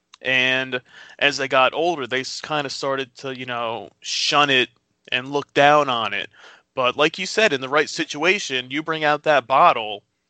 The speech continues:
and that nostalgia, that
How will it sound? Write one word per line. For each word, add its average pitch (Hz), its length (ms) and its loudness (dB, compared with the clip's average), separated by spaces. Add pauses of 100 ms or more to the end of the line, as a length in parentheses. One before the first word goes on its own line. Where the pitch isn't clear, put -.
(280)
and 127 640 -2 (380)
that 127 380 -4
nostalgia, 156 920 -2
that 123 440 2